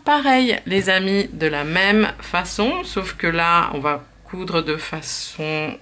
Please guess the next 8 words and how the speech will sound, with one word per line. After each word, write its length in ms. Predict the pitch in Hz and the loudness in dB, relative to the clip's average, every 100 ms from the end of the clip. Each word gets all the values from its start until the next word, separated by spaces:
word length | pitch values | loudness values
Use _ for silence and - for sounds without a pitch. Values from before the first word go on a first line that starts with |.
| - | -14
bah, 180 | - 131 | -6 -4
de 100 | 160 | -2
profil, 540 | 170 165 - - 233 | -4 -6 -6 0 4
hein, 160 | 233 247 | 4 4
les, 480 | 190 165 165 156 156 - - _ - - - - - - - - - - | 4 4 2 0 -8 -16 -20 _ -20 -20 -20 -18 -16 -16 -16 -16 -18 -12
les 160 | 180 214 | 0 2
rangées, 640 | 208 202 175 175 185 170 - | 4 2 2 4 4 4 -2
euh, 360 | 147 156 147 | -10 -6 -4